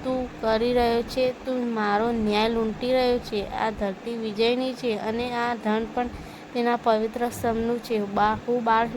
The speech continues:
શિકોતર તારાને માધ્યમ બનાવી રહે-, કહું છું કે જો તરત જ અહીં નહીં જાય અને અન્યાય કરવાનું બંધ નહીં કરે તો હું તને સજા કરીશ." મુકેશભાઈ અને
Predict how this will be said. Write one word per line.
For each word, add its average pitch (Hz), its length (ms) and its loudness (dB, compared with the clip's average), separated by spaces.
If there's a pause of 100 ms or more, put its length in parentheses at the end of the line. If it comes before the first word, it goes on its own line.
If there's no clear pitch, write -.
(160)
શિકોતર 233 420 -2
તારાને 220 520 2
માધ્યમ 214 500 0
બનાવી 226 480 0
રહે-, 220 320 0
કહું 220 400 0
છું 233 160 -2 (540)
કે 247 120 4
જો 233 240 2
તરત 226 480 4
જ 233 140 2
અહીં 226 500 0
નહીં 214 360 0
જાય 226 260 2
અને 233 400 0
અન્યાય 220 440 0
કરવાનું 226 520 2
બંધ 214 180 2
નહીં 214 440 0
કરે 247 280 4
તો 262 160 2 (440)
હું 233 140 -4
તને 247 240 2
સજા 226 440 2
કરીશ." 226 340 -2
મુકેશભાઈ 233 720 -2
અને 233 300 -2